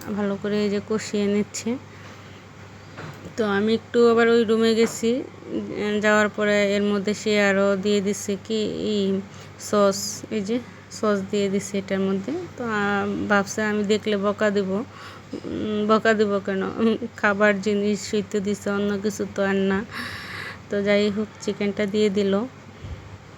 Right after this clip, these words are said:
তো ও এবার আস্তে আস্তে রান্না করে, মানে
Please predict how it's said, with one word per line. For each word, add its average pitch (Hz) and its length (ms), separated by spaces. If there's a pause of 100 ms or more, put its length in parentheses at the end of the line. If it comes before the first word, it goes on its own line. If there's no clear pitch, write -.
(1160)
তো 208 320
ও 220 140
এবার 226 260
আস্তে 226 300
আস্তে 220 280
রান্না 214 360
করে, 220 340 (160)
মানে 214 320